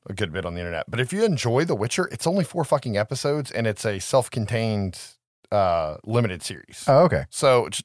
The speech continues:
Speaker 1: fucking watch it. The C G I is fucking terrible for the finale, though.
Speaker 2: Oh, okay.
Speaker 1: And
Speaker 2: <laughs>
Speaker 1: the way they made the first Witcher, it went in a, down in a way I, I didn't expect. And I thought it was cool 'cause they had the fucking Bard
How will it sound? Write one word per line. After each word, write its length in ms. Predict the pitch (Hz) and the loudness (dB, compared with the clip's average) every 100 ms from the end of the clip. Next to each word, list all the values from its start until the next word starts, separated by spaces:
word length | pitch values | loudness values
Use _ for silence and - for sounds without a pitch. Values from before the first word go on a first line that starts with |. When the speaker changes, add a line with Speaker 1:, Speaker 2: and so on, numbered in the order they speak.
| - | -10
Speaker 1:
fucking 320 | - 170 147 | -2 -2 2
watch 280 | 113 120 120 | 4 4 2
it. 80 | 117 | -2
The 80 | 120 | -2
C 160 | 170 | 0
G 100 | 135 | 2
I 80 | 135 | 2
is 100 | 117 | 2
fucking 280 | 117 104 107 | -2 -2 -4
terrible 320 | 104 98 92 | -2 -2 -2
for 120 | - | -4
the 80 | 85 | -8
finale, 320 | 87 78 71 | -6 -6 -8
though. 220 | 67 57 - - | -10 -12 -14 0
Speaker 2:
Oh, 180 | 214 120 131 | 0 0 -2
okay. 240 | 131 131 - _ - | 0 0 -4 _ -2
Speaker 1:
And 540 | 110 139 127 117 107 370 370 392 | 2 4 6 6 4 2 2 2
Speaker 2:
<laughs> 140 | - 381 _ - | 0 -2 _ -4
Speaker 1:
the 60 | 123 | 2
way 160 | 135 | 4
they 80 | 147 | 4
made 160 | 143 131 | 4 2
the 60 | |
first 320 | 120 135 - | 0 0 0
Witcher, 380 | 120 135 - 127 | 0 0 2 2
it 80 | 120 | 2
went 160 | 110 117 | 0 0
in 80 | 110 | 0
a, 100 | 107 | 0
down 280 | 120 120 113 | 2 2 2
in 60 | |
a 40 | 104 | 2
way 440 | 110 113 107 101 | 4 4 2 0
I, 100 | - | -2
I 40 | 101 | -2
didn't 320 | 85 104 95 | -2 -2 -4
expect. 420 | 87 120 113 - - - - | 0 2 2 0 -14 -18 -2
And 80 | 117 | 2
I 40 | |
thought 120 | 143 | 4
it 40 | 135 | 4
was 80 | |
cool 220 | - 139 127 | 4 2 2
'cause 120 | 113 | 2
they 100 | 120 | 2
had 140 | 123 | 2
the 60 | 104 | 2
fucking 320 | 135 120 107 | 0 2 2
Bard 580 | 113 123 117 107 92 | 6 6 6 4 0